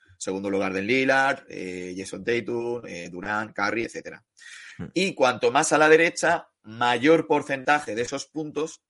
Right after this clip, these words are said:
Speaker 1: provienen del tiro de tres.
Speaker 2: Esto es
Speaker 1: Son
Speaker 2: lo, esto es
Speaker 1: jugadores,
Speaker 2: lo, esto es lo guay,
Speaker 1: claro,
Speaker 2: esto es lo guay.
Speaker 1: son jugadores que dependen mucho del tiro de tres.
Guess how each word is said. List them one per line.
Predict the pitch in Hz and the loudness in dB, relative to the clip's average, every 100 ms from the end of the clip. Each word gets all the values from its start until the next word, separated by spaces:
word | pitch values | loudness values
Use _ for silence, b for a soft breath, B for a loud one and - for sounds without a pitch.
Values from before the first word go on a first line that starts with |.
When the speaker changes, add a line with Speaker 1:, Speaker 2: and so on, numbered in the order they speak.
| _ | _
Speaker 1:
provienen | - 104 107 101 | -4 -2 -4 -6
del | 92 | -10
tiro | 80 | -10
de | 69 | -12
tres. | 62 _ - _ _ _ | -14 _ -20 _ _ _
Speaker 2:
Esto | 120 113 | 0 4
es | 117 | 4
Speaker 1:
Son | 101 | 6
Speaker 2:
lo, | 90 | 4
esto | - | 6
es | |
Speaker 1:
jugadores, | 120 127 139 | 6 6 6
Speaker 2:
lo, | 90 80 | 4 2
esto | - - | -2 -2
es | 98 | 2
lo | 90 | 2
guay, | 76 | 2
Speaker 1:
claro, | 85 - | -2 -6
Speaker 2:
esto | - | -12
es | 82 | -10
lo | 76 | -10
guay. | 76 - _ 165 | -12 -16 _ 2
Speaker 1:
son | 135 143 | 4 4
jugadores | 143 147 147 160 165 180 - | 4 6 8 10 10 10 2
que | - 123 | -2 0
dependen | 120 123 143 147 156 | 2 0 -2 -2 -4
mucho | 151 160 | -4 -2
del | 151 120 | -2 -2
tiro | 95 80 | -6 -10
de | 69 | -12
tres. | - 85 - | -16 -18 -18